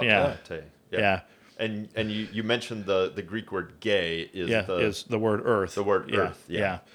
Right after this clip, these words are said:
Speaker 2: Yeah.
Speaker 1: So automate, he gay, and, uh, Veltz takes that automate, the adjective, it, he says it's usually used as an adverb. So automatically,
Speaker 2: Mm.
Speaker 1: on its own, the earth does this.
Speaker 2: Yeah.
Speaker 1: Uh, and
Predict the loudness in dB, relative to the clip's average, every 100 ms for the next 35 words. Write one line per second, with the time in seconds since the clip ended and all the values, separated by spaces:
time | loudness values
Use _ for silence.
0 | -20 -8 -8 0 2 4 4 4 4 0
1 | 0 2 2 4 2 0 4 6 6 4
2 | -4 -20 -20 _ -4 -2 0 0 0 -4
3 | 2 6 6 6 4 4 4 4 4 4
4 | -2 -2 0 0 2 4 2 0 -2 -4
5 | -4 -8 -8 -4 0 0 -2 -4 -2 0
6 | 0 0 0 -2 -2 0 0 0 -6 -4
7 | -2 4 4 4 2 2 0 -2 -4 -4
8 | -10 -20 -16 -12 -12 -10 0 4 4 4
9 | 2 4 4 2 -2 0 2 2 -2 -4
10 | 4 4 4 -2 -6 -6 -8 -12 -12 -6
11 | -6 -2 0 0 -4 -12 _ -6 -2 -2
12 | -4